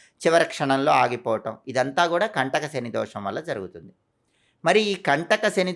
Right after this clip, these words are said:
దోషం పోగొట్టుకోవాలంటే ఏం చేయాలి? కంటక శని దోషం నుంచి బయటపడాలంటే రావి చెట్టును పూజించాలి. రావి చెట్టు పూజ అంటే శనేశ్వరుడికి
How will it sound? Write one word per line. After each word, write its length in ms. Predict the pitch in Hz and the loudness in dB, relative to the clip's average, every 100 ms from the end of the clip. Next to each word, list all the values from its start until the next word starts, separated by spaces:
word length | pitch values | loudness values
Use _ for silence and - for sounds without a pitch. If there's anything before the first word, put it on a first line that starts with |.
| 180 | 0
దోషం 280 | 175 180 165 | 0 -4 -2
పోగొట్టుకోవాలంటే 1040 | 147 139 147 143 143 127 120 113 110 104 180 131 | -2 0 0 -2 -2 2 4 2 0 -4 -6 -6
ఏం 80 | 107 98 | -6 -6
చేయాలి? 380 | 95 95 98 95 92 _ _ _ _ _ _ _ | -6 -6 -6 -8 -12 _ _ _ _ _ _ _
కంటక 440 | - 123 139 175 170 165 | 0 0 2 0 0 -2
శని 200 | 135 135 131 | -2 -2 -2
దోషం 300 | 120 131 113 | -2 -4 -6
నుంచి 280 | 113 107 - 180 | -6 -6 -4 0
బయటపడాలంటే 880 | 117 117 127 123 107 107 104 95 147 226 - _ _ _ | 0 0 -4 -2 0 0 -2 -4 -2 -4 -6 _ _ _
రావి 440 | 95 95 110 117 123 - | 0 2 4 2 -4 -8
చెట్టును 460 | 98 - 95 90 147 | -10 -8 -8 -6 -8
పూజించాలి. 880 | 117 104 92 92 90 98 90 87 92 87 87 _ _ _ _ _ - | -10 -8 -10 -14 -14 -16 -18 -16 -16 -18 -20 _ _ _ _ _ 0
రావి 360 | 107 123 160 175 | 4 4 2 -2
చెట్టు 240 | 160 147 127 | -6 -6 -8
పూజ 160 | 117 117 117 | -6 -4 -4
అంటే 160 | 110 180 | -6 -8
శనేశ్వరుడికి 680 | - 107 117 - 101 98 | -6 -6 -8 -8 -8 -8